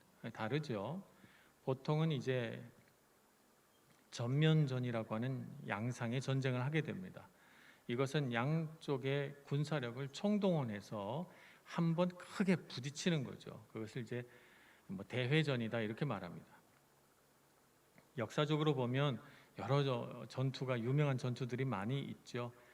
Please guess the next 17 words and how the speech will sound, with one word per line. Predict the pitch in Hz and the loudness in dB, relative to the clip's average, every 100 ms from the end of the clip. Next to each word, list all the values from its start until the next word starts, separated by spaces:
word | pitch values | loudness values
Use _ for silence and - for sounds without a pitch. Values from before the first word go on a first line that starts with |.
| - - - | -20 -20 -10
그래서 | - 123 143 135 - - - - | -6 -2 -2 -4 -6 -20 -20 -20
기병과 | - 131 123 139 135 127 127 131 127 120 | -6 0 4 4 2 0 2 2 2 -2
보병, | 123 123 135 120 95 - - - | -4 2 2 2 -4 -12 -20 -14
어, | 98 95 98 104 117 | -12 -12 -16 -18 -12
또 | - 117 113 113 - - - | -6 -4 -4 -8 -18 -20 -14
뭐 | - | -14
기갑부대 | - 135 127 123 - 123 123 | -6 -2 -2 -2 -2 -2 -2
이런 | 113 131 131 | -2 -4 -8
총동원해가지고 | - 202 185 165 139 143 143 104 107 110 | -2 2 4 4 2 0 -2 -4 -4 -6
전면전을 | 107 110 131 156 156 113 131 | -4 0 4 6 4 0 -4
벌입니다. | 117 98 107 90 87 92 | -4 -6 -6 -6 -10 -6
여기서 | 113 143 156 151 151 - - - - | -2 0 2 2 0 -4 -18 -20 -14
한 | - 240 240 220 | 2 4 6 8
번의 | 214 202 | 8 8
싸움으로 | 202 185 165 156 147 170 | 6 4 4 4 4 2
승패가 | 165 240 214 214 | 2 2 4 6
나버리죠. | 143 131 170 131 107 160 | 6 4 4 2 -2 -4